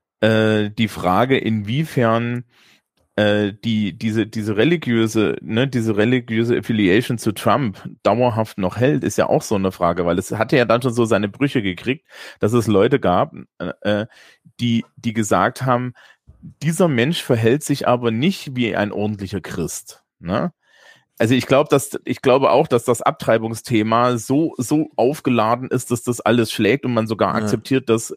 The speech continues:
Speaker 1: dass dieser Mensch das vertritt, ja. Und er hat ihn ja jetzt mit Amy Coney Barrett auch im Endeffekt erstmal eine, eine heimliche Zusicherung geschenkt,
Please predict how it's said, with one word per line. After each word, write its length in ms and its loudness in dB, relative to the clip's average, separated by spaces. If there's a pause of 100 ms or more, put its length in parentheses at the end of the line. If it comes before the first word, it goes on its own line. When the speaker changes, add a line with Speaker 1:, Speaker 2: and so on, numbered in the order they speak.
Speaker 1:
dass 180 0
dieser 240 0
Mensch 580 0
das 220 0
vertritt, 500 -4
ja. 340 0 (480)
Und 160 2
er 100 4
hat 140 2
ihn 120 2
ja 120 4
jetzt 240 2
mit 160 0
Amy 240 0
Coney 260 0
Barrett 420 2
auch 220 0
im 100 -6
Endeffekt 540 -4
erstmal 580 0
eine, 360 0
eine 260 -2
heimliche 340 0
Zusicherung 640 0
geschenkt, 480 -4